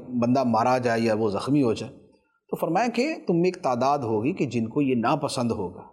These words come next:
لیکن ساتھ ہی فرمایا، فرمایا کہ یہ یاد رکھو کہ بہت مرتبہ ایسا ہوتا ہے کہ کوئی شے تمہیں ناپسند ہوتی ہے لیکن وہ تمہارے لیے بہتر ہوتی ہے،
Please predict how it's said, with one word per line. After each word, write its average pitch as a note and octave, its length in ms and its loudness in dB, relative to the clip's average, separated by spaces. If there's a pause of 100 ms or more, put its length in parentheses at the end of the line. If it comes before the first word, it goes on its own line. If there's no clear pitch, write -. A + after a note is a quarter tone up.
لیکن C#3+ 200 0
ساتھ G3+ 260 0
ہی C4 40 2
فرمایا، E3 420 0 (800)
فرمایا D#3+ 300 0
کہ B3 120 -2
یہ G3 160 2
یاد D3+ 280 2
رکھو D3+ 540 2
کہ G3+ 200 0 (360)
بہت G#3+ 260 -2
مرتبہ C#3+ 320 0
ایسا B2 300 0
ہوتا G#2 360 -4
ہے C#3 120 -4 (600)
کہ B3 80 -4
کوئی B3 400 2
شے E3+ 280 0 (340)
تمہیں G#3+ 240 2
ناپسند G#3 760 0
ہوتی E3+ 520 2
ہے G#3+ 120 2
لیکن G#3+ 240 0
وہ A3 120 4
تمہارے D3+ 360 2
لیے G#3+ 140 2
بہتر B3+ 300 4
ہوتی D#3 300 0
ہے، - 80 -14